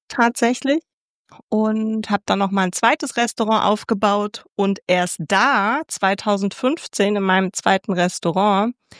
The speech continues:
beziehungsweise in meinem eigenen ersten Restaurant, habe ich gelernt und verstanden, was Sichtbarkeit auf Social Media überhaupt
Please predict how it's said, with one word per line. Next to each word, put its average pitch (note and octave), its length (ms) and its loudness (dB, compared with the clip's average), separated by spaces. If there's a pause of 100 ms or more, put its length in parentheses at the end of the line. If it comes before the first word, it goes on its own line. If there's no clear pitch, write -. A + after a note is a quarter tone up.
(380)
beziehungsweise F#3 640 0
in F3 40 -2
meinem E3+ 300 0
eigenen F#3 480 0
ersten D#3 400 -2
Restaurant, D#3+ 760 -2 (540)
habe G3 280 2
ich - 320 -2
gelernt D#3 840 0
und F3+ 220 0 (280)
verstanden, G3 800 0
was F3 220 -2
Sichtbarkeit F3+ 920 0 (140)
auf D4 240 2
Social F#3+ 380 -2
Media E3+ 360 -2
überhaupt D3+ 640 -4